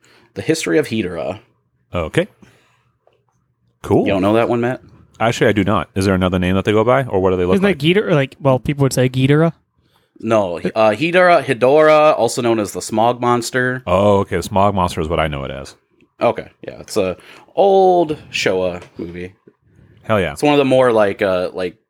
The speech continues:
Speaker 1: diversive, like, people, like, either love it or hate it, the movie that it appears in.
Speaker 3: Is that a little fart?
Speaker 2: It was a big fart. Just on the mic, it was a little.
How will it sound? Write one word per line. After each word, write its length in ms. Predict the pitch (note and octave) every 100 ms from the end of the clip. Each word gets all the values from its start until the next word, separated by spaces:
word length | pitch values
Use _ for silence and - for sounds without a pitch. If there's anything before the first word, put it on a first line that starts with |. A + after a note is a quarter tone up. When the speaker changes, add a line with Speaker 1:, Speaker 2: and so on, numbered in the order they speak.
| C#3+
Speaker 1:
diversive, 720 | - F#2+ F2 G2 - A2 G#2 G2+
like, 160 | G2+ -
people, 260 | C3+ B2
like, 220 | A2+ G2+ -
either 580 | B2 A2 G#2+ G2 F#2 E2+ _
love 360 | G#2 G2+ A2 A2+
it 160 | G#2+
or 100 | F#2
hate 220 | - F#2+ G2+
it, 240 | A2+ - _ _
the 80 | F2+
movie 200 | F#2 F2+
that 240 | F#2 F2+ - _
it 80 | G2
appears 260 | F#2 G2 F#2+
in. 160 | G2+ - _ _ _ _ _
Speaker 3:
Is 60 | -
that 160 | D#3+
a 40 | -
little 180 | F3+ D3+
fart? 240 | E3+ - _
Speaker 2:
It 380 | - _ _
was 100 | C3+
a 40 | E3
big 260 | - F2 -
fart. 300 | C#2+ D2 - _ - _ _ _ _ _ _ _ _ _ _
Just 240 | G2+ F2 -
on 120 | F#2
the 60 | F#2
mic, 200 | F2 F2
it 40 | E2
was 100 | D#2+
a 40 |
little. 300 | C#2+ -